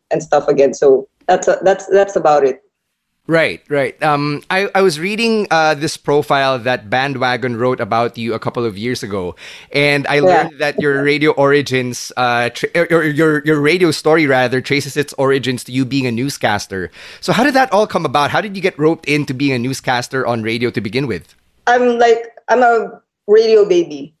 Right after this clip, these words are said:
Speaker 1: I discovered radio maybe in third grade. I was nine years old. Before that, uh, uh, music in the house would be from my parents' records and, uh,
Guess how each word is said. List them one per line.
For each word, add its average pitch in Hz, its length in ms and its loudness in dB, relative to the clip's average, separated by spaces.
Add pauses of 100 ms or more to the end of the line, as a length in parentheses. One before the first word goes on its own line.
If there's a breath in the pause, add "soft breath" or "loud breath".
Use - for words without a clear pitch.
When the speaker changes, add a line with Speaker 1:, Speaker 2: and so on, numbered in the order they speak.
(260)
Speaker 1:
I 202 100 6
discovered 208 540 2
radio 190 1000 4 (680)
maybe 185 340 2
in 175 420 -2 (580)
third 190 260 4
grade. 190 280 6
I 185 180 6
was 175 140 -4
nine 180 220 2
years 175 160 2
old. 185 320 4 (580)
Before 220 320 4
that, 208 400 0
uh, 175 280 2 (260)
uh, 185 160 4
music 196 460 2
in 196 120 2
the 190 80 4
house 180 220 2
would 175 140 -2
be 175 100 2
from 175 280 2
my 165 160 4
parents' 170 400 2
records 165 520 2 (460)
and, 165 460 2
uh, 151 380 4